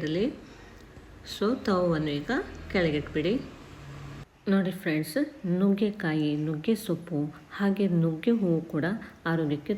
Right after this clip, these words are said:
ತುಂಬ ಒಳ್ಳೆಯದು. ನುಗ್ಗೆ ಮರದ ಈ ಮೂರು ವಸ್ತುಗಳನ್ನು ನಮ್ಮ ಆಹಾರದಲ್ಲಿ ನಾವು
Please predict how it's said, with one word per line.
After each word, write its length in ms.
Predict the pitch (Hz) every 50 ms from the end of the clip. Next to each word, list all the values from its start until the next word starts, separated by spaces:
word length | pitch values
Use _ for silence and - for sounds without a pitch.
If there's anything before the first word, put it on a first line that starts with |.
| - - 180
ತುಂಬ 220 | 175 196 220 233 247 226 185
ಒಳ್ಳೆಯದು. 380 | 160 147 147 139 139 139 147 170 - - - - - - - - - - - - - - - - - - - - - - - - - - 190
ನುಗ್ಗೆ 260 | 190 190 180 - 226 214 208
ಮರದ 240 | 196 180 175 185 180 175
ಈ 20 | 170 160 160
ಮೂರು 180 | 170 190 202 214 202
ವಸ್ತುಗಳನ್ನು 460 | 190 - - - 185 170 170 170 165 165
ನಮ್ಮ 160 | 160 156 160 160 151 147
ಆಹಾರದಲ್ಲಿ 440 | 147 180 185 185 170 190 175 170 160 160
ನಾವು 140 | 156 160